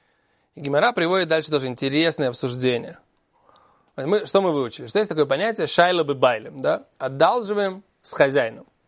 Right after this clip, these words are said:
Одолжили предмет вместе с хозяином. За предмет, э, одолживший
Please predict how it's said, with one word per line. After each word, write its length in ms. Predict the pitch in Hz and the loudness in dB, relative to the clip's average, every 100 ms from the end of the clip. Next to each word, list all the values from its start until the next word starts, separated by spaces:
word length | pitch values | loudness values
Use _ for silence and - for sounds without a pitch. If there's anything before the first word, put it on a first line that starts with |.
| _ | _
Одолжили 600 | - 139 135 139 175 123 | -6 -2 -2 0 -2 -2
предмет 460 | - 135 147 151 - | -6 -8 -2 -2 -2
вместе 260 | 131 - | -6 -6
с 40 | - | -2
хозяином. 540 | 170 240 294 262 240 _ _ _ | -2 0 0 -2 -10 _ _ _
За 360 | 143 127 190 | -6 2 2
предмет, 500 | 175 165 180 240 247 _ _ _ _ | 2 -4 -2 -2 -4 _ _ _ _
э, 100 | - | -8
одолживший 840 | 131 123 131 139 139 208 - 139 | -4 -2 0 0 0 -4 -6 -8